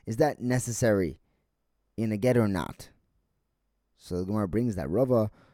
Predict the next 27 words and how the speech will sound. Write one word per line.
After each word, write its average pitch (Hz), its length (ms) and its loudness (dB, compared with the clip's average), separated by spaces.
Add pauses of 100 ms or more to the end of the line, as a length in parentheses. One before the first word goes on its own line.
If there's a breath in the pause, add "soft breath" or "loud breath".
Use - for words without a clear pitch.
(200 soft breath)
Paskind, 95 480 -4
and 82 160 -8
Gittin. 151 440 -2 (1500)
He 107 80 -8
set 139 200 4
up 127 140 2
a 101 80 -2
get 139 240 2
and 120 80 -4
he 117 80 2
wrote 147 240 8
that 95 80 -6
this 98 140 -6
person's 85 300 -6
divorcing 64 440 -12
this 165 180 2
person, 131 520 0 (1500)
can 98 80 -6
marry 92 220 -2
anybody 92 400 0
else 170 440 0 (380 soft breath)
from 104 480 4
this 92 160 -4
date 87 240 -4
and 147 140 0
on, 165 340 0 (640)
forever, 170 600 2